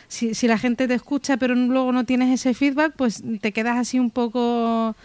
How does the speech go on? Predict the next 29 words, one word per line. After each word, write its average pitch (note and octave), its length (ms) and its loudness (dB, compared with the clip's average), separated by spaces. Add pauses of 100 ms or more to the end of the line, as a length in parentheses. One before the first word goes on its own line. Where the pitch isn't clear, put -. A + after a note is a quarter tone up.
(320)
y G#3+ 240 2
bueno, A3 320 0
el G3+ 180 0
ego, G#3+ 320 0 (140)
<laughs> G#3+ 600 0
te C4 100 4
lo A3+ 140 2
suben, A3+ 920 0 (720)
eh, B3 400 0
como C4 180 0
decía B3 380 2
el A#3+ 80 2
otro A#3+ 240 0
día, B3+ 260 2
Guille, B3 380 -2
te, A#3 260 0
te A#3+ 140 -2
suben B3 400 0
el B3+ 100 -2
ego C4+ 160 0
y C4+ 80 0
siempre, A#3 1040 0
siempre A#3+ 440 -4
es A3+ 40 -2
de A3+ 80 -2
agradecer G3+ 540 -6 (100)
<laughs> - 380 -8
estas A3 260 -8
cosas. G3 360 -10